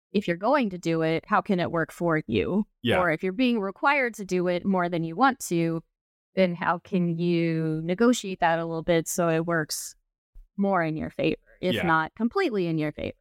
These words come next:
Speaker 2: Thank you for saying all that you said, because, like, it is more of a complex issue, not just in the economy and landscape and, like, the productivity studies and things like that. It's a complex issue that people need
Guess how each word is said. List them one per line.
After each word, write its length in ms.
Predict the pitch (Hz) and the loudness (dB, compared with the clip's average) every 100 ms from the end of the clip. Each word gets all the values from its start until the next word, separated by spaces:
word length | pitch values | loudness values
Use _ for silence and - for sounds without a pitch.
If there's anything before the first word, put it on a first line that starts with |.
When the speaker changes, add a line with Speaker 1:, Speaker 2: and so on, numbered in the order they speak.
| _ _ _ - | _ _ _ 2
Speaker 2:
Thank 260 | 127 131 | 2 2
you 80 | 143 | 0
for 100 | 127 | 0
saying 520 | 117 113 107 104 98 | 0 0 0 0 -4
all 300 | - 117 123 | -4 2 2
that 120 | 110 98 | 0 -4
you 220 | 95 90 | -4 -2
said, 420 | - 85 82 82 | 0 0 -2 -2
because, 800 | 87 - 90 87 85 - - - 104 | -4 0 2 2 -2 -4 -4 -4 0
like, 240 | 95 - | 0 0
it 140 | 139 135 | -2 0
is 240 | 139 120 | 0 0
more 180 | 120 117 | 0 0
of 80 | 101 | 0
a 60 | |
complex 480 | - 104 101 95 - | -2 -2 0 -2 0
issue, 260 | 92 117 107 | -2 2 2
not 380 | 92 98 - | 2 0 -6
just 280 | - 104 - | -2 0 2
in 140 | 95 87 | -2 0
the 220 | 92 87 - | -2 -2 -2
economy 640 | 95 - 98 98 98 95 | -2 2 2 2 2 0
and 100 | 92 | 0
landscape 680 | 92 92 92 - 90 92 92 | -2 -2 -2 -2 0 0 0
and, 60 | |
like, 160 | 90 87 | -2 -2
the 80 | 87 | -4
productivity 640 | - 92 - 101 92 92 | 0 0 0 -2 -2 -2
studies 400 | - 90 90 92 | -2 0 0 -2
and 100 | 82 | -2
things 180 | 90 90 | -2 0
like 200 | 90 - | -4 0
that. 260 | 92 87 - | 0 0 -2
It's 160 | 123 | -2
a 40 | 131 | -2
complex 540 | - 127 135 135 - | 0 0 2 -2 -2
issue 540 | 98 98 - 107 107 92 | -4 -2 0 0 0 0
that 200 | 92 87 | -2 -2
people 360 | - 107 104 98 | -6 -4 -2 0
need 600 | 92 92 92 92 85 | 0 0 -2 -4 -6